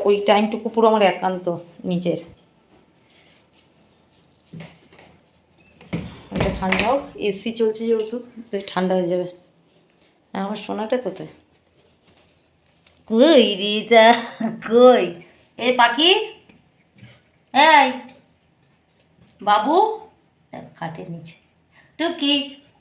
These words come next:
মিনু আসবে? মিনু, মিনু এসছে? <laughs> মিনুর কথা শুনে, আর বিড়াল আছে ঘরে ঢোকে। না, না, ঘরে ঢোকেনি মিনু। না,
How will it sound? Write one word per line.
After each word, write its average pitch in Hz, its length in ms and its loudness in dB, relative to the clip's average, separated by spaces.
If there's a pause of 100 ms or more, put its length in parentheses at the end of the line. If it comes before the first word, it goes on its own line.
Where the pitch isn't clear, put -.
(1000)
মিনু 262 200 2 (120)
আসবে? 262 260 0
মিনু, 302 240 0 (1300)
মিনু 233 280 0
এসছে? 440 360 4 (280)
<laughs> 233 280 -2
মিনুর 233 300 -4
কথা 233 220 -2
শুনে, 190 180 -4
আর 202 140 -2
বিড়াল 214 280 -2
আছে 185 260 -2
ঘরে 180 280 -2
ঢোকে। 170 300 -6 (960)
না, 269 160 2
না, 330 120 0
ঘরে 262 220 2
ঢোকেনি 247 420 -6
মিনু। 175 280 -8 (800)
না, 277 100 2